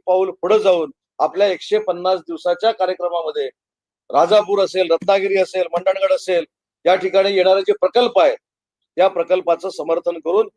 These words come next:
शासनाची भूमिका त्यांना पटवली पाहिजे. आज लेदर क्लस्टर आपण रत्नागिरीमध्ये देण्याचा प्रयत्न करतोय. लेदर क्लस्टर म्हणजे काय?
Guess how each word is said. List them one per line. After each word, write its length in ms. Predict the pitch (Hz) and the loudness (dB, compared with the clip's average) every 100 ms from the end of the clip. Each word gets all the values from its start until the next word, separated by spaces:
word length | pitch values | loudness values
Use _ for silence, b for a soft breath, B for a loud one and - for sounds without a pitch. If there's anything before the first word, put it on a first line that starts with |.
| _ | _
शासनाची 480 | _ 165 156 180 185 | _ -2 0 -2 -2
भूमिका 360 | 175 151 165 175 | -4 -8 -4 -2
त्यांना 180 | 156 143 | -2 -4
पटवली 340 | 123 123 113 104 | -8 -10 -14 -14
पाहिजे. 220 | 98 _ _ _ _ _ _ _ _ - | -14 _ _ _ _ _ _ _ _ 0
आज 200 | 175 185 | 2 2
लेदर 340 | 175 185 220 214 | 2 4 2 2
क्लस्टर 320 | 196 - 202 | 0 0 2
आपण 280 | 208 208 196 | 2 2 0
रत्नागिरीमध्ये 580 | 190 196 190 196 190 185 | 0 0 0 -4 -6 -6
देण्याचा 300 | 170 165 165 | -4 -2 -4
प्रयत्न 360 | - 131 - | -2 -6 -6
करतोय. 300 | 120 110 90 - _ _ _ _ _ _ - | -12 -14 -16 -20 _ _ _ _ _ _ 0
लेदर 280 | 165 190 190 | 2 2 2
क्लस्टर 340 | 190 - 202 | 0 0 -2
म्हणजे 240 | 190 190 | -2 -2
काय? 200 | 196 196 | 0 0